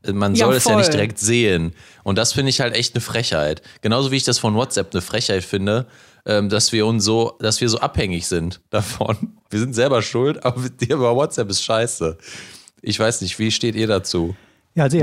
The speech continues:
Speaker 3: erstmal,
Speaker 1: drückt ihr auf
Speaker 3: Fatma,
Speaker 1: Weiter.
Speaker 3: äh, zu diesen, zu diesen Buttons, dass die manche groß und manchmal klein sind, da hättest du mich auch fragen können, weil das genauso Leute sind wie ich,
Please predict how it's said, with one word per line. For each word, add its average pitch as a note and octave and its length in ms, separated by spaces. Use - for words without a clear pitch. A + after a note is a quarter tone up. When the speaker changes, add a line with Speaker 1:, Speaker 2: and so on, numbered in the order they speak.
Speaker 3:
erstmal, F3 240
Speaker 1:
drückt F#3+ 140
ihr C#3 120
auf - 260
Speaker 3:
Fatma, C3+ 320
Speaker 1:
Weiter. D#3+ 180
Speaker 3:
äh, C#3 80
zu - 120
diesen, C3 460
zu - 140
diesen A#2+ 320
Buttons, C#3+ 560
dass C3+ 140
die A#2+ 100
manche C3+ 280
groß C#3 440
und C#3 100
manchmal C#3 320
klein C#3 300
sind, C#3+ 240
da - 20
hättest C3 300
du - 20
mich C3+ 220
auch A2 80
fragen G#2+ 320
können, B2+ 320
weil B2 100
das A#2 140
genauso C3 340
Leute C3 280
sind A#2+ 180
wie A#2 100
ich, - 340